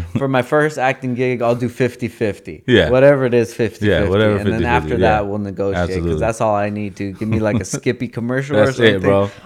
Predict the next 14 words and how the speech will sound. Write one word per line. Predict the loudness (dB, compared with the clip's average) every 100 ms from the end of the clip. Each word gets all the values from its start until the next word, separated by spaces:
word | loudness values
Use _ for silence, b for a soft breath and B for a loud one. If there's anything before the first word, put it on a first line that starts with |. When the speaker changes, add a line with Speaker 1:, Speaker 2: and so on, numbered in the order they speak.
| -4
Speaker 2:
I'll | 0 0
be | 0
like, | 2 4 4
Speaker 1:
Sing | 2 2
the | 2
fucking | 2 0 2
baloney | 2 2 2 0
fucking | -2 -2
song, | 0 0 0
bro. | 2
Speaker 2:
"Oh, | 6 6 4
this | 2 -2
is | -2 -6 -4
crispy." | -2 0 2 0 0 -2 -10 -18 _ 2 4 2 -4